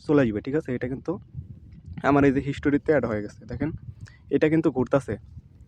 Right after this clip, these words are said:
দেখেন এই যে ঘুরতেছে। এটা কিন্তু দুই থেকে তিন ঘন্টার ভিতর এটা আমার অ্যাড হয়ে যাবে, ঠিক আছে? Binance-এ চলে যাবে। দেখেন নিচেরটা কিন্তু টিক মার্ক আছে, মানে এটা হচ্ছে আমি পেমেন্টটা পেয়ে গেছি। আর এটা সম্ভবত দুই, দুই থেকে তিন ঘন্টা পর পেয়ে যাবো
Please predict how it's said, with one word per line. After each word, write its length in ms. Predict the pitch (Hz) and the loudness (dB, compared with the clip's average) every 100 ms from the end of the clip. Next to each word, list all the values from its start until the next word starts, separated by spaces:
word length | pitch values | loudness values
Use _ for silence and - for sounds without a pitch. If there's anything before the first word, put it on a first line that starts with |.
| - - - - | -20 -20 -20 -14
দেখেন 160 | 120 120 | -8 -6
এই 40 | 117 | -4
যে 60 | 117 | -4
ঘুরতেছে। 380 | 123 120 127 - 104 - - - | -4 -4 -6 -8 -16 -16 -16 -6
এটা 120 | 139 160 | 0 2
কিন্তু 140 | 165 170 | 2 6
দুই 80 | 160 165 | 6 6
থেকে 140 | 165 170 | 4 4
তিন 100 | 165 | 4
ঘন্টার 220 | 156 160 156 | 4 4 4
ভিতর 180 | 147 185 175 | 2 2 0
এটা 140 | 139 139 127 120 | 2 2 2 0
আমার 180 | 123 - | -2 -2
অ্যাড 140 | 127 123 | -4 -2
হয়ে 100 | 123 113 | -4 -4
যাবে, 120 | 113 - | -8 -4
ঠিক 100 | 143 | -4
আছে? 100 | 165 127 | -2 2
Binance-এ 360 | 123 120 120 123 | 2 2 -2 -4
চলে 140 | 131 127 | 0 0
যাবে। 160 | 107 101 - - - - | -2 -6 -20 -20 -20 -8
দেখেন 180 | 127 135 131 | -4 0 -2
নিচেরটা 280 | - 131 135 | -2 -4 -2
কিন্তু 200 | 139 147 156 - 120 | -2 -2 -4 -6 -6
টিক 140 | 135 131 | -4 -2
মার্ক 160 | 127 143 | -4 -6
আছে, 160 | 143 165 165 | -8 -6 -2
মানে 160 | 131 120 104 | -2 -2 -4
এটা 100 | 120 127 | -6 -6
হচ্ছে 160 | - 135 | -4 -4
আমি 100 | 131 | -4
পেমেন্টটা 320 | 135 131 127 135 | -2 -2 -2 -2
পেয়ে 140 | 143 131 | -2 -2
গেছি। 180 | 113 104 _ _ - - | -4 -10 _ _ -18 -4
আর 60 | 123 123 | 0 0
এটা 160 | 123 160 165 | 2 0 0
সম্ভবত 300 | 143 127 127 135 | 0 0 0 0
দুই, 100 | 131 - 127 | -2 -2 -2
দুই 100 | 123 | -2
থেকে 120 | 123 131 | -4 -4
তিন 100 | 131 120 | -4 -2
ঘন্টা 220 | 120 120 117 | -4 -4 -6
পর 120 | 135 151 - - - | -6 -6 -8 -18 2
পেয়ে 140 | 143 | 4
যাবো 120 | 127 | 4